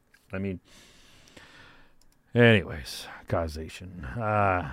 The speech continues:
next, we, our last on our list, we have jellyfish aliens. So, uh, John, I don't know if it's Greenwald or Greenewald. I don't know if you pronounce the E or not.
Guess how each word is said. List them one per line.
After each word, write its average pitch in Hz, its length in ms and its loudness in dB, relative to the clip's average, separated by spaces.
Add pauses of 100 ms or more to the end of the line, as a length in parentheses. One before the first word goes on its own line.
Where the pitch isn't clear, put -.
(420)
next, 135 340 -2
we, 120 140 0
our 110 140 4
last 131 320 4
on 123 80 4
our 117 120 4
list, 113 220 2
we 110 80 2
have 98 180 2
jellyfish 92 480 0
aliens. 76 540 -10 (720)
So, 90 380 2
uh, 82 320 4 (140)
John, 175 600 4 (560)
I 123 40 -2
don't 151 140 2
know 101 40 2
if 87 40 -2
it's 80 80 -6
Greenwald 143 600 6
or 92 60 2
Greenewald. 80 720 0
I - 80 -14
don't - 20 -6
know 104 60 -2
if - 100 -8
you 90 80 -16
pronounce 90 300 -4
the 90 200 -6
E 87 60 0
or 85 60 0
not. 76 340 -6